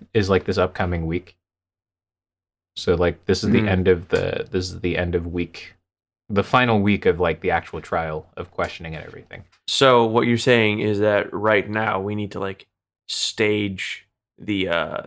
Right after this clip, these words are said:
Speaker 2: the reaction faces for, like, being a week late on the news for our
Speaker 1: No.
Speaker 2: thumbnail.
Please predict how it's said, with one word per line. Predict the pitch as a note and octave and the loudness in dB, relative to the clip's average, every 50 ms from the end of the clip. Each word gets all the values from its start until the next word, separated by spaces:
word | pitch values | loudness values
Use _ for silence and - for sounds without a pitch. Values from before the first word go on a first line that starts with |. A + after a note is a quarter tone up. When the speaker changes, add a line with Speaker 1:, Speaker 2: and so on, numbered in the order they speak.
| - - - | -12 -16 -12
Speaker 2:
the | - F#2+ | -10 -8
reaction | - - F2+ G2+ A2 A#2 B2 - - - G#2+ G2 | -4 -2 2 2 4 2 2 0 -2 -4 -4 -4
faces | - A2 G#2 G2 - - E2+ E2+ E2 - - - - - _ _ _ | -4 -4 -4 -4 -6 -8 -12 -12 -14 -14 -16 -18 -18 -20 _ _ _
for, | - G2+ F2+ F2 - - - - - G#1+ _ _ _ _ _ _ _ _ _ _ _ _ _ _ _ _ _ _ _ _ _ _ _ _ _ _ _ _ _ _ - | -10 -8 -8 -6 -8 -10 -12 -14 -18 _ _ _ _ _ _ _ _ _ _ _ _ _ _ _ _ _ _ _ _ _ _ _ _ _ _ _ _ _ _ _ -8
like, | - F#2 F2+ - - G#2+ | -6 -6 -6 -6 -8 -6
being | G2 A#2 A2+ A2 G#2+ | 0 0 2 2 2
a | G2+ G2+ | 2 0
week | G2+ G2 G2 G#2+ A2+ A2 G#2 - | 0 0 0 0 0 0 0 -2
late | G2+ G#2 G#2+ G#2+ G2+ F#2+ - _ _ | -2 0 2 2 2 0 -4 _ _
on | - G#2 G2+ | -4 -4 -2
the | G2 G2 | -2 -4
news | G2 G#2 G#2+ G#2 G2 - - - - - - _ _ _ _ _ _ _ _ _ _ _ _ _ _ _ _ | -6 -4 -4 -4 -6 -8 -10 -12 -12 -14 -14 _ _ _ _ _ _ _ _ _ _ _ _ _ _ _ _
for | - C3+ C3 A#2 | 0 2 4 4
our | G2+ E2+ F2+ | 4 2 2
Speaker 1:
No. | - | 0
Speaker 2:
thumbnail. | - G#2+ A2+ A2+ G2+ F#2 - - - - - | 0 0 0 0 0 -4 -8 -12 -14 -16 -18